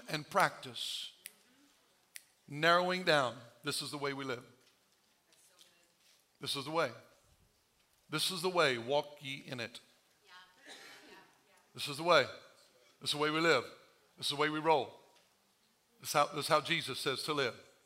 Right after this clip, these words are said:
This is what the Bible says. This is the way. When you're telling, "Why do we do that?" Because this is what the Bible says.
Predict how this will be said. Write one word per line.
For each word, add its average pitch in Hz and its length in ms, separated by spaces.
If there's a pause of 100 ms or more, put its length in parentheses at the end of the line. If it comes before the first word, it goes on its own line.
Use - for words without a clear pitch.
(1500)
This 139 100
is - 20
what 160 100
the 165 60
Bible 151 280
says. - 720 (760)
This 135 140
is 147 100
the 165 60
way. 160 180 (260)
When 156 120
you're 156 80
telling, 165 280
"Why 160 140
do 170 60
we 165 120
do 170 180
that?" 135 200
Because 135 220
this 143 120
is - 40
what 147 100
the 151 80
Bible 139 260
says. 110 300